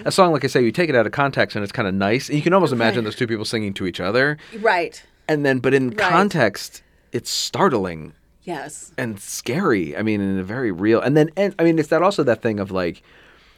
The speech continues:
Speaker 1: another example of, of the assassin not getting what they want.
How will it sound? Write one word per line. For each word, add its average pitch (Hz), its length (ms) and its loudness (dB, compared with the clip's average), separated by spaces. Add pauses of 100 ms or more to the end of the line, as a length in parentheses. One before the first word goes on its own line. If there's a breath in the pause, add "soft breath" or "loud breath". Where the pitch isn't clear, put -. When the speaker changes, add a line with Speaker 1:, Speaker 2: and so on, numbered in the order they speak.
(760 soft breath)
Speaker 1:
another 120 380 4
example 92 440 -2
of, 90 180 -6
of 87 380 -8 (240)
the 92 260 -6
assassin 90 460 -2
not 90 240 -4
getting 90 280 -8
what 87 160 -10
they 82 100 -10
want. 90 460 -2